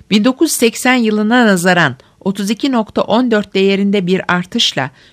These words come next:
nüfus hareketinin görüldüğü bu dönemde kente nüfus artış hızı ile genel nüfus artış hızı arasındaki fark otuz yedi nokta yetmiş üç olmuştur.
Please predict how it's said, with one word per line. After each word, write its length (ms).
nüfus 340
hareketinin 680
görüldüğü 580
bu 140
dönemde 600
kente 580
nüfus 480
artış 500
hızı 220
ile 300
genel 440
nüfus 420
artış 440
hızı 180
arasındaki 720
fark 380
otuz 280
yedi 260
nokta 280
yetmiş 480
üç 240
olmuştur. 640